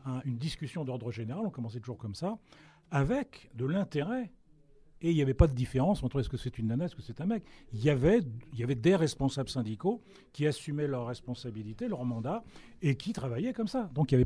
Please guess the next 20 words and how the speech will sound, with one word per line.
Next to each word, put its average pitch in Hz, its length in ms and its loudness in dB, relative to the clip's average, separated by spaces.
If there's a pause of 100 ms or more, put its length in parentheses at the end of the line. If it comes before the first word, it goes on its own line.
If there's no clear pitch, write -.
pas 233 40 12
de 160 60 4
différence. 123 440 2 (580)
Par - 200 -2
contre, - 400 6 (260)
si 185 220 2
je 165 100 4
veux 185 100 6
essayer 170 280 4
de 143 60 -4
disséquer, 123 540 -4 (360)
eh 120 40 -4
ben, 135 120 2
il 160 80 4
y 135 40 4
avait 143 200 2
effectivement 127 760 -4 (580)
la... 110 540 -6 (920)
certaines - 680 0
propositions 113 800 -6